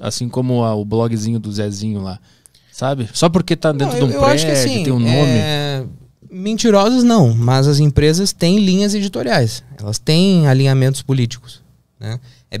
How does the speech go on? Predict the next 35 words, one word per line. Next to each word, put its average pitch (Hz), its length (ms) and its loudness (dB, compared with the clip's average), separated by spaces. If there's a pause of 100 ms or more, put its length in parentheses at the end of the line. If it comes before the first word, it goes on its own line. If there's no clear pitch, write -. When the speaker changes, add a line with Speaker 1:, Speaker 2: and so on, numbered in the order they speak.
(120)
Speaker 2:
é 147 100 -2
besteira 151 840 6
falar 131 540 2
de 143 140 0
neutralidade 139 760 -2 (300)
no 117 100 -12
jornalismo. 110 460 -6
Ninguém 160 380 2
é - 20 4
neutro, 113 380 2 (100)
cara. - 140 -16 (260)
Ninguém 143 280 0
é 139 40 6
neutro. 101 320 0 (880)
O 120 120 -16
que - 100 -6
tu - 120 -6
pode 165 240 2
ser 156 420 2
é 170 140 -2
um 175 120 2
cara 160 580 0 (140)
muito 139 680 -4
bem 139 280 2
preparado 139 800 2 (360)
pra 151 160 2
não 151 140 2
deixar 165 320 0
isso 151 180 -6
transpor 170 480 -2 (800)
e 139 120 -4
fazer 139 340 0
coisas 151 340 0
de 143 100 0
leve. 117 380 0